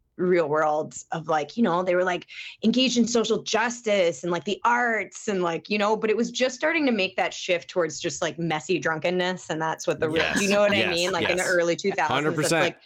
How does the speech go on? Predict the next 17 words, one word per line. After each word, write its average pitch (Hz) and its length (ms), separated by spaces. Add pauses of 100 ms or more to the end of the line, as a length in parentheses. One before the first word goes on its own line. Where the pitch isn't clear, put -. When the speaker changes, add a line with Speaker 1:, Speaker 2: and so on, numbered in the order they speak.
(440)
Speaker 1:
it 220 80
was 233 120
shifting 233 440
over. 202 360 (200)
And 214 140
I 220 40
remember, 226 540
like, 196 280 (420)
the 180 320
interviews, 214 760
like, 165 140
started 185 380
with 175 140
this, 165 160
like, 156 240
group 185 460
interview. 151 680